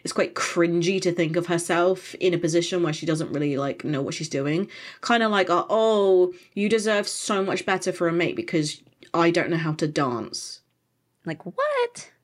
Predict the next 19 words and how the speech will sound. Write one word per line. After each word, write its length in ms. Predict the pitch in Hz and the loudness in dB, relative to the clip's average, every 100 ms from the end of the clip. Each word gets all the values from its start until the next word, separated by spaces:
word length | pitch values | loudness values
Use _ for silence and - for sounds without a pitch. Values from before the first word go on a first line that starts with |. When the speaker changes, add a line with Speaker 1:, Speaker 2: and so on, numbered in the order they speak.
| _ _ | _ _
Speaker 1:
Uh, 40 | - | -2
yeah, 200 | - 247 | 2 2
like, 180 | 247 - | 2 0
uh, 80 | - | 0
but 140 | 214 | 0
th-, 120 | 233 | 0
these 200 | 214 240 | 0 0
things 220 | 285 311 240 | 0 0 2
are 120 | 214 | 2
unrelated. 640 | 196 165 214 233 147 113 | 2 4 2 0 -2 -2
You, 140 | 156 175 | -2 -4
you 200 | 185 190 | -2 2
don't 320 | 226 240 - | 2 0 -4
put, 380 | - 233 - - | 0 0 0 2
you 220 | 226 262 | 2 4
don't 260 | 277 311 - | 2 0 -6
place 500 | - 277 262 - 247 | 0 2 2 -2 0
your 160 | 247 | 0
value 920 | 202 202 262 262 180 139 127 147 233 | 2 2 4 4 2 2 2 2 0